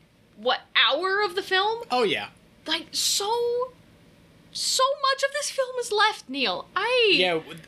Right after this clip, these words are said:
Speaker 2: uh, like, by s-, by, like, minute count, we are about halfway through the movie.
Speaker 1: That blows my mind.
Speaker 2: Yeah.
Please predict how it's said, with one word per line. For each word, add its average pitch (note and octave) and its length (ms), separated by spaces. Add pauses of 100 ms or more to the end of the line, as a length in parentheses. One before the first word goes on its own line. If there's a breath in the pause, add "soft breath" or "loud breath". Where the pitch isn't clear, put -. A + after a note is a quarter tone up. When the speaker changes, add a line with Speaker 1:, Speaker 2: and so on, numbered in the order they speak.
Speaker 2:
uh, E3+ 180
like, E3+ 300 (360)
by F#3+ 280
s-, - 420
by, E3+ 420
like, G3 300
minute F3+ 540
count, A#2 520 (640)
we F3 200
are F3+ 180
about D#3+ 540
halfway D#3 560
through D3 260
the C#3+ 80
movie. A#2 560 (1500)
Speaker 1:
That - 160 (100)
blows C#4 360
my B3+ 160 (140)
mind. F3+ 760
Speaker 2:
Yeah. C#3 320